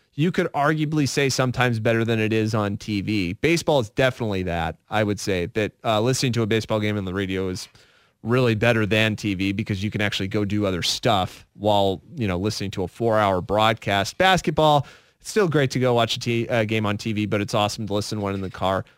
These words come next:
Football, football on the radio to me is one of those things where I'll listen to it if I have to. But again, I go back to Wheeler just saying that, like, when it was him and Harvey, it was so good, man.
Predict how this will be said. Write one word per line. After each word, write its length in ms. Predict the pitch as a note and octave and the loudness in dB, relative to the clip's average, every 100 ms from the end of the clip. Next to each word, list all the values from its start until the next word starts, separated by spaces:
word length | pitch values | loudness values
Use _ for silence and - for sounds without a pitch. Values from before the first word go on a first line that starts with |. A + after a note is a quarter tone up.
| _ | _
Football, 520 | G3+ F3 G3 F3 D#3+ - _ _ _ _ | 0 4 4 4 2 -4 _ _ _ _
football 260 | - A3 G#3+ | -2 4 4
on 80 | |
the 80 | F3 | 6
radio 240 | D3 D3 C#3+ | 4 4 2
to 60 | |
me 220 | C3 C3 | 2 2
is 140 | B2 A#2 | 2 2
one 100 | B2 | 2
of 60 | |
those 160 | A#2 G#2+ | 2 0
things 260 | A#2+ A2+ A#2+ | -2 -2 0
where 220 | A2+ G2 | 0 2
I'll 160 | B2 | 2
listen 260 | B2+ A#2 A#2 | 2 0 -2
to 120 | A#2+ | -2
it 80 | A2+ | -2
if 100 | G#2 | 0
I 80 | F#2+ | -2
have 280 | G2 F#2+ - | 0 -2 -4
to. 200 | D#2 C#2 - - | -10 -12 -14 -2
But 260 | D3 D3+ - | 0 0 -2
again, 380 | D#3+ D3+ D3+ C#3+ - | -2 4 4 2 -2
I 60 | D#3 | -2
go 100 | E3+ | 4
back 200 | E3+ D3+ | 4 4
to 100 | B2+ | 2
Wheeler 340 | B2+ C3 A#2+ | 2 2 2
just 220 | A2 A#2 | 0 -2
saying 320 | - A#2+ A#2 A2 | 0 0 0 -2
that, 180 | - | -4
like, 300 | A2+ G#2+ A2 | -2 0 0
when 260 | - B2 B2 | -4 -2 -2
it 80 | A2+ | 0
was 160 | A#2 | -4
him 440 | - E3 D#3+ D#3 D3+ _ _ - | -2 0 2 2 -2 _ _ -8
and 100 | A2 | -2
Harvey, 460 | A#2 A#2+ B2 A#2+ | 0 2 2 0
it 120 | - A#2+ | -4 -4
was 180 | A2 | -4
so 540 | - - - B2+ A#2+ A#2+ | -4 -8 -2 2 4 2
good, 320 | A2 G#2+ E2 | 2 0 0
man. 280 | E2+ E2+ | -4 -6